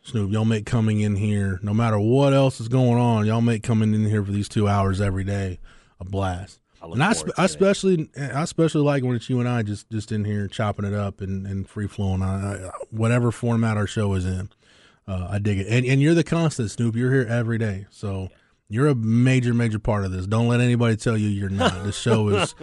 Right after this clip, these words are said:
Speaker 2: <laughs>
Speaker 1: this show is one third, one third, one third, and your one third of this
Speaker 2: Right.
Speaker 1: show is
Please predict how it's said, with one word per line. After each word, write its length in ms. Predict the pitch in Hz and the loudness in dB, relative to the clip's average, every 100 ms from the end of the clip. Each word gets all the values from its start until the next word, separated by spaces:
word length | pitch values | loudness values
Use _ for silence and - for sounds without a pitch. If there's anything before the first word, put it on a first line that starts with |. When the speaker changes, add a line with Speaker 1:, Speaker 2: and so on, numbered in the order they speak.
| 170 - | -8 -6
Speaker 2:
<laughs> 240 | 139 123 | -6 -4
Speaker 1:
this 100 | 104 | -2
show 300 | - 120 113 | 0 2 2
is 100 | 104 | 2
one 220 | 120 127 | 2 2
third, 240 | 113 123 120 | 2 2 2
one 180 | 123 113 | 2 2
third, 240 | 120 117 | 2 2
one 200 | 120 113 | 2 0
third, 260 | 120 113 101 | 2 0 2
and 80 | 104 | 0
your 140 | 107 | 0
one 180 | 107 104 | 0 -2
third 220 | 110 98 | -2 -2
of 60 | 95 | -2
this 100 | 92 | -4
Speaker 2:
Right. 80 | - | -2
Speaker 1:
show 260 | 101 98 98 | 0 -2 -2
is 560 | 101 95 90 - - | -2 -2 -4 -10 -16